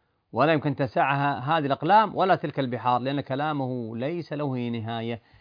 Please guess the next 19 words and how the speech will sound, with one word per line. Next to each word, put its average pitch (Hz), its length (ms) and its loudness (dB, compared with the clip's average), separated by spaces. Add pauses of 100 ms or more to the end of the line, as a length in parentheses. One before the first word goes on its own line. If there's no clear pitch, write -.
(200)
إذ 107 180 -4
هو 131 200 0
جل 117 220 -2
وعلا 120 240 -2
الآخر 175 800 -4
الذي 120 300 -6
لا 139 340 -4 (400)
شيء 135 420 -4
بعده، 95 440 -8 (440)
وهو 117 240 -2
لم 135 220 0
ي-، 123 120 -4
لا 139 240 2
يزال 156 380 0
ولا 160 280 0
يزال 143 240 -4
بصفاته 120 640 -4
تبارك 113 460 -4
وتعالى. 101 480 -6